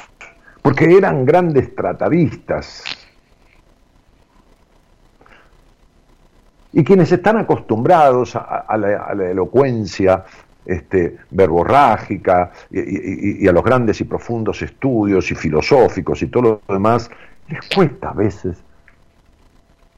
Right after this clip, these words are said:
reducir en dos o tres palabras algo muy significativo. Igualmente pensaron y buscaron en sus libros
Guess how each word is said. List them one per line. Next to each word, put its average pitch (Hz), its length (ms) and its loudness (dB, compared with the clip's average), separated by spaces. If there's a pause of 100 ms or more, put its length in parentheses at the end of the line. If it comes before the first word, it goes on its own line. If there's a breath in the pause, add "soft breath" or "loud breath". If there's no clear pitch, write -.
(160)
reducir 87 580 -4 (800)
en 78 160 -6
dos 90 380 -2
o 76 140 0
tres 92 240 -4
palabras 69 580 0 (1120)
algo 80 520 -2 (100)
muy 85 240 0
significativo. - 880 -8 (960 loud breath)
Igualmente 220 680 6
pensaron 165 920 0 (840)
y - 60 -4
buscaron 135 400 0
en 107 80 -4
sus 87 240 -10
libros 82 640 -4